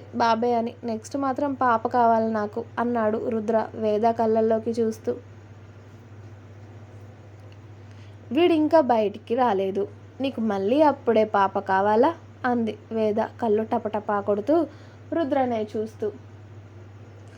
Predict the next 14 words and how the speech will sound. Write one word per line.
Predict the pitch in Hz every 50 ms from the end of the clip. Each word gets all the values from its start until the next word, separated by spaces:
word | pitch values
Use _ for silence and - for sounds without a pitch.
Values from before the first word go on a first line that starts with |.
| - - - - - - -
"వీడు | 247 202 208 208 214
వచ్చాక | 208 214 208 - - - 220 226 233 302
సంగతి | 294 302 262 247 247 233 226
చెప్తున్నానే, | 220 226 208 208 - 202 190 190 185 180 180 175 175 185 185 190 208 - - - -
ఇప్పుడు | 220 214 - 247 240
కాదు, | 226 226 208 214 220 226 226 - - - - -
వీడు | 208 226 254 254 247
వచ్చాక, | 233 226 226 226 - - 277 262 262 254 240
వీడు | 240 233 226 226
కాస్త | 220 220 214 220 - 240
పెద్దయ్యాక | 220 - 220 208 208 233 233 233 233 226 220 220 302 330 294 - - - - - - - - -
అప్పుడు | - 226 - - - 233 277
మళ్ళీ | 294 285 262 240 233 247 262
పాప | 254 - 247 240 233 -